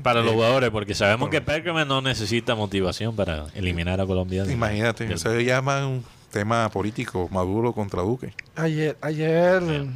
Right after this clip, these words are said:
Speaker 3: ayer.
Speaker 1: Sí, es una batalla, u-, una cosa que pueden usar como propaganda.
Speaker 2: Sí,
Speaker 3: Sí,
Speaker 2: sí,
Speaker 3: claro.
Speaker 2: sí.
Speaker 3: Él
Speaker 1: Es, eh, lastimosamente el deporte se presta para esas cosas, por bien y por mal.
Speaker 3: El día de ayer el señor, com-, el compañero Rocha trajo una primicia, que es el tema Reinaldo Rueda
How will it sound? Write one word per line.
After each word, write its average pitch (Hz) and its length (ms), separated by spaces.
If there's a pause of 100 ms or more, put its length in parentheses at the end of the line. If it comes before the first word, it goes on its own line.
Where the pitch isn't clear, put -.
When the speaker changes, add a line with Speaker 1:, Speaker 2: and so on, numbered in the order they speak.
(160)
Speaker 3:
ayer. 151 320
Speaker 1:
Sí, 190 200
es 135 60
una 127 180
batalla, 117 560
u-, 165 120 (120)
una 185 220
cosa 185 240
que 156 100
pueden 147 240
usar 139 320
como 117 240
propaganda. 85 580 (140)
Speaker 2:
Sí, 135 200
Speaker 3:
Sí, 180 60
Speaker 2:
sí, 110 140
Speaker 3:
claro. 123 160
Speaker 2:
sí. 104 240
Speaker 3:
Él 160 120
Speaker 1:
Es, 101 220
eh, - 140 (100)
lastimosamente 147 920
el 156 100
deporte 131 480 (560)
se 131 160
presta 90 340
para 95 240
esas 107 320
cosas, - 380
por 85 160
bien 92 240
y 127 60
por 139 160
mal. 147 260
Speaker 3:
El 165 160
día 160 160
de 165 80
ayer 175 320
el 185 80
señor, 147 460
com-, 175 200
el 170 100
compañero 147 520
Rocha 165 320
trajo 135 200
una 160 200
primicia, 170 380 (580)
que - 100
es 143 60
el 147 100
tema 160 280
Reinaldo 165 440
Rueda 156 300